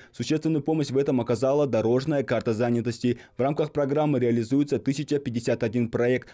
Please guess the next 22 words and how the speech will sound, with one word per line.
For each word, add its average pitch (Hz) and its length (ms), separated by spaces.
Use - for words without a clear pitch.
на 110 100
сто 123 180
пять 143 300
миллиардов 117 480
тенге. 113 460
Наряду 131 320
с 143 100
этим 160 220
ведётся 127 320
строительство 127 580
семи 120 300
школ, 127 400
восьми 113 280
амбулаторий, 120 640
капремонт 123 600
тридцати 120 300
пяти 117 280
школ, 147 400
дорог 117 360
и 101 80
систем 131 420
водоснабжения. 110 880